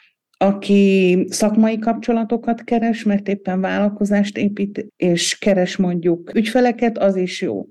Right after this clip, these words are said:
Aki éppen ellenkezőleg a vál-,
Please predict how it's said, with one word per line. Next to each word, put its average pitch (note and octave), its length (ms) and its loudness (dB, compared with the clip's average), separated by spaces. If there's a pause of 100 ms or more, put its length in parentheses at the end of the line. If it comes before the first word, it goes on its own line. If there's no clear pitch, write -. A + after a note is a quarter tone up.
(480)
Aki G3+ 400 0
éppen G#3+ 320 2
ellenkezőleg G#3 760 2
a F#3+ 100 0
vál-, G3+ 380 0